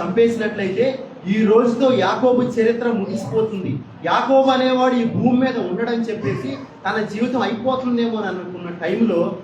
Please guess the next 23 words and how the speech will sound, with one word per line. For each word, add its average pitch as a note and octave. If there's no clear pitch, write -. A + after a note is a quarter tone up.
యాకోబు -
"దేవా, G3
దేవా" A3+
అని B3+
ప్రార్థన A3
చేశాడు. -
వెంటనే G3+
యాకోబు G#3+
ప్రార్థన G3
ఆకాశమందున F3+
దేవుడు F3
విని, G#3
యాకోబు B3+
ప్రార్థన G#3+
అం-, G3+
అంగీకరించి A#3+
యాకోబుని F#3+
ఎలా F#3+
మార్చాడంటే G#3
ఆ D#3+
దినాన D#3
ఇస్రాయేలుగా G#3+
మార్చాడు. E3+